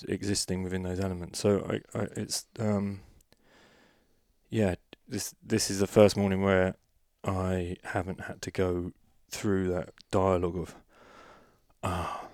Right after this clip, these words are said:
I've gotta, I've that, I've got that." Even t-, like, in the mornings, it was like standing up and just going to the bathroom. Just,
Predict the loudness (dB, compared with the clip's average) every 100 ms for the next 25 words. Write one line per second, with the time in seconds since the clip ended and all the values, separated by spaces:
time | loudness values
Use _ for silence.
0 | -20 _ -16 -12 -8 -8 -8 -14 -14 -14
1 | -18 -12 -12 -10 -10 -8 -6 -4 -6 _
2 | _ _ _ _ _ _ _ _ _ _
3 | _ _ _ _ 4 4 4 -4 -2 2
4 | 4 4 8 10 8 4 2 2 2 2
5 | 2 2 0 -4 -4 -6 -6 -2 -2 -2
6 | -6 -4 2 2 2 -2 -6 -8 -14 -20
7 | _ _ _ _ _ _ _ _ -14 -12
8 | -12 -20 -20 -20 -20 -20 _ _ _ _
9 | _ _ -2 0 0